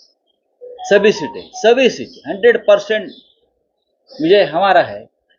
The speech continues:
ये खबर आने के बाद ये सरकार डरी है, शिंदे की सरकार डरपोक,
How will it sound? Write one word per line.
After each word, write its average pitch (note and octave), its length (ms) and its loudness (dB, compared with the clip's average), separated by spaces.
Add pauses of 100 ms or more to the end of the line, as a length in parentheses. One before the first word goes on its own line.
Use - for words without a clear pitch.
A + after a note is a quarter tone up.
(1600)
ये F3 240 2
खबर F#3 340 2
आने E3+ 240 0
के D3 200 -2
बाद G#2 300 -6 (2000)
ये D#3+ 120 0
सरकार D#3+ 460 2
डरी B2+ 300 -6
है, E3 80 -14 (640)
शिंदे C#3 240 -6
की D#3 160 -10
सरकार D3 340 0
डरपोक, B2 480 -4